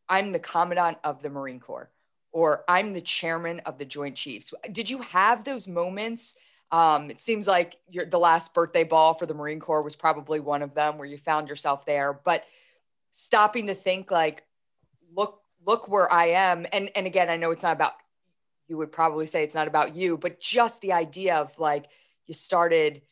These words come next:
as a young Marine, not sure if you were even going to stay in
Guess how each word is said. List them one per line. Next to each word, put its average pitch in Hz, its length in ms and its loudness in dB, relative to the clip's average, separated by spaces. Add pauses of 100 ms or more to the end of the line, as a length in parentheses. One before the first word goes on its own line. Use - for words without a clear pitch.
(280)
as - 140 -4
a 165 60 -2
young 170 400 -2
Marine, 160 440 -6
not 165 220 -4
sure 165 280 -2
if 160 120 -8
you 165 120 -10
were 151 100 -10
even 156 280 -8
going 151 280 -2
to 143 60 -12
stay 156 560 -2
in 147 200 -10